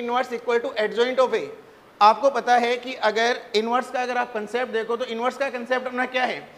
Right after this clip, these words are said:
Inverse का concept ये होता है कि A inverse किसके equal होता है, A inverse होगा आपका adjoint of A upon में determinant of A। अगर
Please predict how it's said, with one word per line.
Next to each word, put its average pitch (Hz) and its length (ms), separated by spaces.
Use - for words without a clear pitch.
Inverse 277 340
का 302 120
concept 247 460
ये 233 100
होता 233 280
है 233 60
कि 254 140
A 226 260
inverse 240 340
किसके 247 300
equal 247 240
होता 226 240
है, 262 140
A 226 140
inverse 240 360
होगा 208 200
आपका 233 320
adjoint 226 440
of 247 180
A 254 180
upon 226 320
में 247 100
determinant 226 520
of 196 120
A। 160 80
अगर 233 240